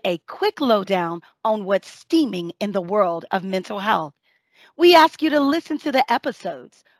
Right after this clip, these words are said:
rate us, and review us. Better yet, share the psych U Podcast with your friends, where we all can sip on the psych U tea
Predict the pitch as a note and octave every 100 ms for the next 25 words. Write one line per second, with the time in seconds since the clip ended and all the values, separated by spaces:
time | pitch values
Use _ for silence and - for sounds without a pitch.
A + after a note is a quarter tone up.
0 | - F#3+ C4 F4 A3 E3 - - B3 A#3+
1 | G#3+ D4 B3 C#3 _ _ _ _ _ -
2 | F3+ B3+ B3 A#3+ B3+ D4+ - _ _ _
3 | - - G4 F#4+ F#4 - D#4 D#4 D4+ A#3+
4 | A#3+ A#3+ - A#3+ A#3+ - G#3+ D4 - C#4
5 | - G#3 F#3 E3 E3 _ _ _ - A3+
6 | G3+ D4 C4 - B3+ A3 E3+ D#3+ - D4+
7 | - A3 - _ _ A#3+ A#3 A3 - C4+
8 | - D4 - D#4+ D#4 D#4+